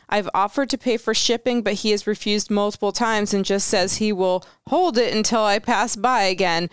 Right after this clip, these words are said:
knowing full well I don't live in the country. When I submit a claim through Airbnb, he denies it. An Airbnb customer, no service reps and supervisors have admitted that they have no policy in place to help a customer recoup expenses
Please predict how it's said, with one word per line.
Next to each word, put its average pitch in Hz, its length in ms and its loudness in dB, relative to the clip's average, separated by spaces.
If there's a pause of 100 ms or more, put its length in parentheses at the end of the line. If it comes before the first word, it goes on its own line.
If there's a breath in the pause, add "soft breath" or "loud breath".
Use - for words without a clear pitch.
(240 loud breath)
knowing 233 360 2
full 220 340 0
well 185 200 2
I 180 100 2
don't 196 340 0
live 180 340 0
in 175 260 0
the 165 60 0
country. - 600 -4 (380 soft breath)
When 208 180 0
I 196 140 0
submit 220 360 0
a 277 60 2
claim 233 340 -2
through 214 160 -2
Airbnb, 190 480 0
he 208 340 2
denies 180 480 0
it. 208 200 0
An 180 40 -4
Airbnb 196 640 0
customer, 185 460 -2
no 180 180 0
service 220 480 0
reps 208 300 0
and 190 80 0
supervisors 185 720 -2
have 196 120 -2
admitted 185 440 0
that 180 120 -2
they 196 140 0
have 214 300 -2
no 220 160 2
policy 185 520 0
in 170 120 -4
place 202 340 0
to 208 100 -2
help 185 300 -2
a 196 60 -2
customer 175 520 -2
recoup 175 480 -4
expenses 170 800 -2